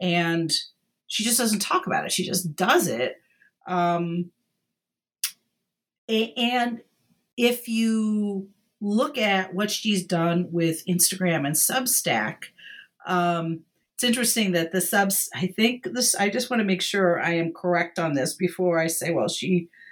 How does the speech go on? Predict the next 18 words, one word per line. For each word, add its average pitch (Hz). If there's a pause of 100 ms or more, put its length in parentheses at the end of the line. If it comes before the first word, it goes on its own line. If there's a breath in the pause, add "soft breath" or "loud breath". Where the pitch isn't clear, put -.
(160 loud breath)
said 262
she -
was 233
gonna 202
keep 196
doing 180
this 170
and 175
then 160
she 160
didn't." 165 (840)
Um, 160 (280)
she -
was 220
like, 208
"Oh, 254
I'm 240
gonna, 214